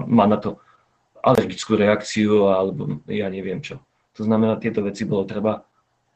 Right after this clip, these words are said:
vyriešiť. A ďalšia vec je práve to, že <clears throat> bolo jasné, že, a to sme aj všetci zažili, že jednoducho, keď celý svet bude požadovať, nech je Čína akákoľvek veľká,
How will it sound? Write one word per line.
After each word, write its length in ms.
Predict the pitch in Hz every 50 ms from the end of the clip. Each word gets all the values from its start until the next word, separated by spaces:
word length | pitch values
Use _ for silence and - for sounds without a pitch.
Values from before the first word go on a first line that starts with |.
| _ _ _ _ _ _ _ _ _ _ _ _ _ -
vyriešiť. 580 | 123 123 127 117 117 117 113 - - 147 147 143 - - - _ _ _ _ _ _
A 80 | - 104
ďalšia 360 | - 113 110 110 - - 117 107
vec 120 | 113 110 107
je 140 | 117 113 107 - -
práve 400 | - - 123 113 113 113 113 110
to, 140 | 110 110 107
že 220 | - 107 92 92 - _ _ _ _ _ _ _ _ _ _ -
<clears throat> 440 | - 175 147 110 110 98 - - 107
bolo 180 | 127 123 117
jasné, 360 | 104 95 - - - 120 117 113
že, 160 | 104 104 98 98 - _ _ _ _ _ _ _ _ _ _ _ _ _ _ _
a 260 | - 107 92 - - -
to 200 | 95 101 - 110
sme 260 | 101 107 101 98 90 87
aj 20 | -
všetci 240 | - 107 - - -
zažili, 340 | 92 101 104 98 98 - 87 87
že 200 | 95 92 90 92
jednoducho, 520 | 92 95 92 101 - - 104 95 - - _ _ _ _ _ _ _ - - - _ _ _ _ _ _ _ _ _ _ _ _ _
keď 160 | _ - 135 131
celý 240 | - 151 147 143 135
svet 240 | - - 135 131
bude 240 | 110 135 131 127 123
požadovať, 640 | 123 123 120 123 120 123 120 110 117 117 113 - 110
nech 220 | 107 120 120 110
je 80 | 120 110
Čína 380 | - - 127 120 117 110 110 117
akákoľvek 460 | 117 - 113 107 - 117 113 110 107 90
veľká, 560 | 92 107 107 107 107 - 110 107 104 101 101